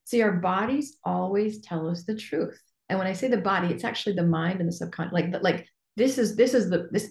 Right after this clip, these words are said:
this rules. This thing, this head, don't even listen, okay? Because the mind could say, "Yeah, but so-and-so, so-and-so, she's a seven-figure coach,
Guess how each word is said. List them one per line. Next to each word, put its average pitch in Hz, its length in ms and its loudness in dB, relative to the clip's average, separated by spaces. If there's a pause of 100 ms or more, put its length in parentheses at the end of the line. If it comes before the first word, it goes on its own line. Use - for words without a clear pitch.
this 247 200 2
rules. 220 520 4 (160)
This 220 220 2
thing, 247 220 4
this 175 140 4
head, 190 320 0 (220)
don't 180 180 2
even 165 140 6
listen, - 280 -4 (260)
okay? 170 200 -2 (400)
Because 202 340 4
the 190 100 2
mind 208 480 4
could 214 140 0
say, 180 340 -2 (160)
"Yeah, 262 220 0
but 233 180 -2
so-and-so, 214 320 2
so-and-so, 247 460 -4
she's 214 240 -2
a 180 60 -2
seven-figure 180 680 -2
coach, 269 260 0